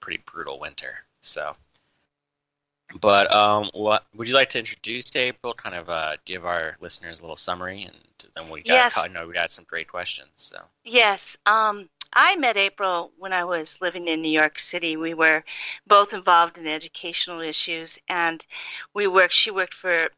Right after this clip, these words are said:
Speaker 2: uh, A Q E, Alliance for Quality Education, if I remember right, and she was just a, a great advocate for children and an advocate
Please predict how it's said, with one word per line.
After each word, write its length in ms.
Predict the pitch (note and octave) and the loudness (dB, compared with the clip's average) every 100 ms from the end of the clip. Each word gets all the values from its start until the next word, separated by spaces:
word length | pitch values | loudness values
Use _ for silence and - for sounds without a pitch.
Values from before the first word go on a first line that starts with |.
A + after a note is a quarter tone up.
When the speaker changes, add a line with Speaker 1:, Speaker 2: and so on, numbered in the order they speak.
| _ | _
Speaker 2:
uh, 120 | - - - | -8 -6 0
A 120 | F#3+ | 0
Q 240 | - - F#3 | -2 -8 -4
E, 200 | F3 D#3+ | -2 0
Alliance 360 | - F#3 F#3+ F3+ | 2 4 4 0
for 120 | - | -10
Quality 500 | - - F#3 G#3 G#3 | -6 4 4 4 0
Education, 560 | E3 - - F#3 - D#3 | -6 -10 -10 -8 -8 -10
if 100 | D#3 | -8
I 60 | |
remember 440 | D#3 D#3 E3+ F3 D#3 | -4 -4 -4 -4 0
right, 320 | D#3 D3 E3 - - - - - | 2 2 -2 -8 -14 -14 -4 2
and 180 | F#3+ | 2
she 140 | F#3+ C4+ | 2 -2
was 140 | B3 | -4
just 300 | - A3+ - | -4 -4 0
a, 240 | E3 D3+ - - | 0 0 -6 -8
a 120 | F#3+ F#3 | -6 -6
great 580 | - E3+ F3 F#3 F#3+ - E3 | -12 -4 2 4 4 2 2
advocate 540 | F3+ F#3 F3+ - D#3+ _ | 2 2 -6 -8 -8 _
for 140 | E3+ | -14
children 640 | D#3+ - A3 A#3 A#3+ B3 B3+ - - - - | -8 -6 -6 -6 -8 -8 -10 -20 -20 -14 0
and 200 | A3 A3 | 2 2
an 100 | G3 | 4
advocate 560 | F#3 F#3 G3 - G3+ | 4 2 -2 -14 -14